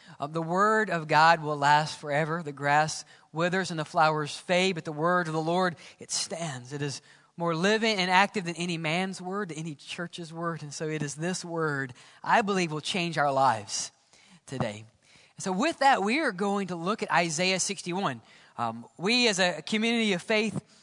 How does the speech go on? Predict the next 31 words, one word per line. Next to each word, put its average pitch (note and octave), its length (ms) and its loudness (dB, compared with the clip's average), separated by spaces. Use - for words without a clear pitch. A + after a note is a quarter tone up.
have F#3+ 100 -4
been F3+ 220 -2
journeying G3+ 560 0
through A3+ 480 -2
Isaiah G3 760 2
for - 80 -14
the E3 80 -2
last F3+ 460 4
several F#3 280 2
months, G3+ 560 0
and D3+ 460 0
we F#3 280 0
were F3 380 0
really G#3 360 2
with F3+ 260 -2
ashes F#3 720 4
walking F#3 480 0
through F3+ 220 -2
the E3+ 100 0
first F3+ 400 -2
thirty-nine F3 640 2
chapters, F3+ 540 2
and E3 120 0
then F3 200 0
something D4 520 2
happens A#3 540 4
after G3+ 240 2
chapter G3 320 0
thirty-nine. F3+ 480 2
There's E3+ 160 0
a, E3+ 160 2